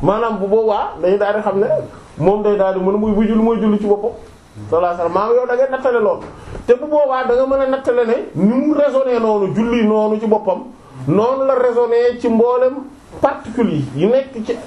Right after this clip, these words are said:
univers bi yëpp, existence bi. Yëpp noonu la ñu nekkee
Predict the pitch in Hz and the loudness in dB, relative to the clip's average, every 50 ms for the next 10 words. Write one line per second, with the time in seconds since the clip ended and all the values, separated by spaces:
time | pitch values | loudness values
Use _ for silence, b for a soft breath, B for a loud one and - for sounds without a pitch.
0 | - - 208 220 220 208 202 196 190 151 151 170 175 175 - - - 180 175 170 | -2 0 0 0 2 2 2 0 0 0 -2 -2 -2 -2 -6 -6 -4 -4 -4 -4
1 | - - - - - - 104 - - - - - - - - - - - 415 415 | -4 -2 -2 -2 -4 -6 -12 -14 -16 -18 -20 -20 -20 -20 -20 -20 -20 -20 -20 -18
2 | 427 427 403 392 370 370 359 349 359 - - - - - - - - - - - | -16 -14 -14 -14 -14 -16 -18 -20 -20 -20 -20 -20 -20 -20 -20 -20 -20 -20 -20 -20
3 | - - - - - - 196 302 320 311 - - 185 208 233 262 254 247 247 240 | -20 -20 -20 -18 -4 0 0 0 0 -2 -6 -4 -2 0 0 0 0 0 0 0
4 | 240 233 233 233 220 - 202 208 226 269 - | 0 0 0 -2 -2 0 0 0 0 0 -4